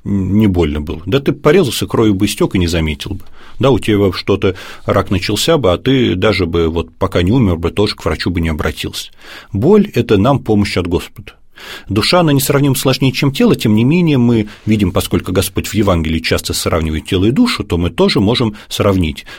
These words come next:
а, по той же аналогии и понять, что если, а, душа вот болит, значит, вот это, а, говорит о том, что да, ей нанесено некоторое увечье. А вот, э, смертные грехи, если мы воспринимаем грех как болезнь души,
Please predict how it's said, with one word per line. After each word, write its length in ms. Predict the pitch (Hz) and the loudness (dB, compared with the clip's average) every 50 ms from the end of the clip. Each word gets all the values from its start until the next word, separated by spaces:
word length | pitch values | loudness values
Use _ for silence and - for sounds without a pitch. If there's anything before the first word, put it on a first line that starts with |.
| - _ | -12 _
а, 120 | - 92 87 | -4 -2 -2
по 160 | - 101 90 | 0 -2 -2
той 160 | 92 98 87 | 0 0 0
же 140 | 82 - 90 | 2 2 0
аналогии 540 | 87 87 87 98 123 156 175 147 135 123 110 | 0 0 0 2 2 2 0 0 0 0 0
и 40 | 101 | 0
понять, 460 | 104 - 98 98 101 127 135 127 - | 0 0 0 2 2 2 0 0 -2
что 180 | - - - | -4 -2 -2
если, 480 | 98 95 110 113 - - - 92 87 - - - - - - - | 0 2 2 0 0 0 0 0 0 -2 -4 -12 -20 -20 -12 -6
а, 180 | - 85 82 80 | -2 -2 -2 0
душа 360 | 80 87 90 - - 90 80 | 0 0 -2 0 0 0 0
вот 160 | 78 80 82 | 0 -2 -2
болит, 500 | 78 82 87 90 117 190 214 208 - - _ - | -2 -2 0 2 2 0 0 -2 -6 -12 _ -10
значит, 500 | 87 82 - - 90 85 - - - - | -8 -8 -4 -2 -2 -2 -2 -6 -6 -4
вот 220 | 87 87 - 92 | -6 -4 0 0
это, 280 | 87 82 - 87 80 - - - - - - - | -2 0 0 -4 -4 -4 -8 -18 -20 -20 -12 -6
а, 420 | - 85 80 76 78 76 76 73 | -4 -2 -2 -2 -2 -2 -2 -4
говорит 360 | 76 78 82 82 80 - - 87 | -4 -2 -2 -2 -2 -2 -4 -4
о 60 | 80 | -4
том, 260 | - - 139 139 135 | -2 0 2 2 2
что 240 | - - - - 104 | 0 0 0 0 0
да, 360 | 90 85 85 90 110 123 - _ _ _ _ | 0 2 0 0 0 -2 -6 _ _ _ _
ей 220 | - 87 95 131 175 | -4 0 0 2 2
нанесено 480 | 156 110 95 90 - - - 92 113 | 4 4 2 2 0 0 0 0 2
некоторое 440 | 135 113 98 95 - - - 95 95 | 2 2 2 0 -2 -6 -2 0 0
увечье. 420 | 90 87 90 82 - - - - - _ _ _ _ _ _ - - - - - - | 0 0 -2 -2 -4 -8 -10 -10 -14 _ _ _ _ _ _ -20 -20 -20 -20 -8 -4
А 120 | - 90 | -2 0
вот, 260 | 92 113 113 - - | 0 0 0 0 0
э, 240 | 101 95 92 95 92 | 0 2 2 2 2
смертные 520 | 90 - - - 127 180 180 - - 131 120 | 0 -4 -2 0 2 2 2 2 0 0 0
грехи, 600 | 110 107 113 - - - 170 185 180 175 165 160 - - - - | 2 0 -2 -4 -4 -4 -2 0 0 0 -2 -4 -6 -14 -16 -8
если 400 | - 101 95 98 110 - - - | -4 -2 0 0 0 0 0 2
мы 240 | 101 104 101 95 104 - 143 139 - - - | 2 2 2 0 -2 -8 -16 -20 -20 -20 -14
воспринимаем 680 | - 101 95 98 - - - 101 101 107 120 156 151 113 | -10 -6 -6 -6 -4 -4 -4 -2 0 0 2 2 2 2
грех 320 | 95 101 - 143 139 - - | 2 2 2 0 0 0 -2
как 220 | - 92 90 - - | -4 -4 -4 -4 -6
болезнь 480 | 82 85 101 107 104 98 - - 87 76 | -2 0 2 2 2 2 0 -2 -6 -8
души, 320 | - 82 - - - - | -8 -8 -8 -10 -10 -10